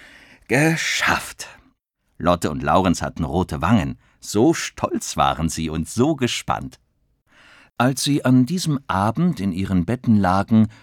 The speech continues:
schnupperten sie noch lange dem Duft von Vanille,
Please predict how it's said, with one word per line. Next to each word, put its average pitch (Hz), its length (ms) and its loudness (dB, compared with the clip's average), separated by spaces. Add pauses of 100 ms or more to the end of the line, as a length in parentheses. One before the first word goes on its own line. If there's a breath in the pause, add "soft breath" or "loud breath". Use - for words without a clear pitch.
(160 loud breath)
schnupperten 160 580 -2
sie 127 180 0
noch 98 220 2
lange 95 460 4
dem 65 360 -8
Duft - 280 -6
von 69 360 -6
Vanille, 82 640 0